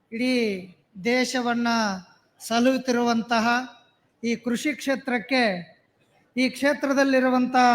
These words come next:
ಎಲ್ಲರಿಗೂ ಒಳಿತಾಗ್ಲಿ ಅನ್ನುವಂಥ ಒಳ್ಳೆಯ ದೃಷ್ಟಿಕೋನವನ್ನು ಇಟ್ಕೊಂಡು ಜೊಲ್ಲೆ ಕುಟುಂಬದ ಎಲ್ಲರೂ ಸೇರ್ಕೊಂಡು ಈ ಹಾಲ್ಸಿದ್ಧನಾಥ ಸಕ್ಕರೆ ಕಾರ್ಖಾನೆಯ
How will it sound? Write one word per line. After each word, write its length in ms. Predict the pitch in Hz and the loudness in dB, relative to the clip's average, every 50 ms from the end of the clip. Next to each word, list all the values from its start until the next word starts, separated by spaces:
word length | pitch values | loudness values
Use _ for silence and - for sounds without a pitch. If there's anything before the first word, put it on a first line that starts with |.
| 233 233 233 247 247 | 4 2 0 -2 -4
ಎಲ್ಲರಿಗೂ 480 | 240 247 254 262 262 262 254 254 262 247 247 247 240 | -2 0 2 2 2 2 2 2 4 2 2 2 2
ಒಳಿತಾಗ್ಲಿ 560 | 247 262 277 - - 254 254 240 240 254 254 | 2 2 0 0 0 0 0 2 2 0 0
ಅನ್ನುವಂಥ 440 | 247 240 240 240 240 233 226 - 247 233 226 208 190 175 - - - _ _ _ _ _ _ - | 0 0 0 -2 -2 -2 -2 -2 0 0 0 0 -2 -4 -8 -14 -20 _ _ _ _ _ _ -6
ಒಳ್ಳೆಯ 440 | 214 226 233 240 254 269 277 285 277 269 262 247 202 | -2 0 2 2 2 2 2 2 2 2 2 0 -2
ದೃಷ್ಟಿಕೋನವನ್ನು 760 | 220 233 220 - - 294 285 - 277 254 254 254 254 254 247 | -4 -6 -6 -4 -2 -4 -2 0 0 0 2 2 0 0 0
ಇಟ್ಕೊಂಡು 460 | 247 214 - - 247 240 240 233 254 269 262 247 254 _ _ _ _ _ _ _ _ _ _ _ _ - | -2 -4 -6 -6 -4 -4 -2 -2 -2 -2 -4 -6 -10 _ _ _ _ _ _ _ _ _ _ _ _ -10
ಜೊಲ್ಲೆ 400 | 180 220 240 247 254 269 269 262 254 240 233 | -4 -2 0 0 2 2 2 2 2 0 -2
ಕುಟುಂಬದ 560 | - - 240 - 262 247 254 254 247 220 254 247 240 220 208 196 185 175 - - - _ _ _ _ _ _ _ _ _ _ _ _ _ _ _ _ - | -4 -6 -8 -4 -4 -2 0 0 0 2 4 4 4 4 2 0 -4 -8 -14 -20 -20 _ _ _ _ _ _ _ _ _ _ _ _ _ _ _ _ -8
ಎಲ್ಲರೂ 400 | 220 220 247 277 294 294 302 302 302 | -6 -4 0 2 2 4 4 2 2
ಸೇರ್ಕೊಂಡು 580 | 285 294 269 269 262 - - 262 254 247 247 254 240 220 202 - - _ _ _ _ - | 0 0 0 0 0 0 0 0 2 2 2 2 2 2 -2 -4 -10 _ _ _ _ -8
ಈ 100 | 240 233 | -4 -2
ಹಾಲ್ಸಿದ್ಧನಾಥ 800 | 233 214 220 233 233 - - 269 208 233 247 247 247 247 240 - 247 233 214 196 185 175 - - _ _ _ _ _ _ _ _ _ _ - | 0 2 2 0 0 -2 -4 -4 -2 -2 0 2 0 0 2 2 2 2 2 2 -2 -6 -12 -20 _ _ _ _ _ _ _ _ _ _ -14
ಸಕ್ಕರೆ 420 | - - 233 220 - 262 254 262 254 | -8 -8 -6 -4 -2 0 0 0 0
ಕಾರ್ಖಾನೆಯ 720 | 254 254 240 233 233 233 - 254 254 247 254 247 240 | 0 0 0 0 0 0 0 0 0 0 0 0 2